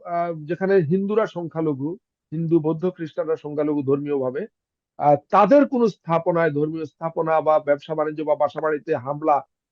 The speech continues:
এটা সম্পূর্ণরূপে অগ্রহণযোগ্য এবং এটা অবশ্যই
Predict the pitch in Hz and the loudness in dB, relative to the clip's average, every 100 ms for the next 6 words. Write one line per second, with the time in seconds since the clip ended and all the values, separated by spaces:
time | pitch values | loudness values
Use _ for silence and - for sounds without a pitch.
0 | _ 196 196 190 - - 220 185 269 285 | _ 2 4 0 -2 -2 0 -2 0 0
1 | 269 233 220 170 160 165 202 202 214 233 | 2 0 0 0 0 -2 -2 -2 -2 0
2 | 220 226 202 202 214 202 226 302 - - | -4 -2 -2 0 -2 0 2 0 -2 -10
3 | 254 214 | -6 -6